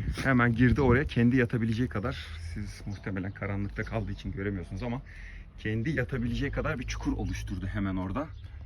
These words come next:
Bakın şöyle yaptığımda belki görebilirsiniz. Gördüğünüz bir çukur oluştu. O çukurun içine olabildiğince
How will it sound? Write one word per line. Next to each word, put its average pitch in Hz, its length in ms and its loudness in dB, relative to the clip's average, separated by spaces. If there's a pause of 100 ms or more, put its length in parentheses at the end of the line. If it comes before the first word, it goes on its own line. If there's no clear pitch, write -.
(260)
Bakın - 180 -6
şöyle 95 340 -4
yaptığımda 92 460 -4
belki 90 300 -2
görebilirsiniz. 92 460 4
Gördüğünüz 92 400 2
bir - 100 -4
çukur - 300 -4 (760)
oluştu. 90 460 -2 (800)
O 107 80 0
çukurun 101 380 -2
içine 110 340 0 (1000)
olabildiğince 101 840 6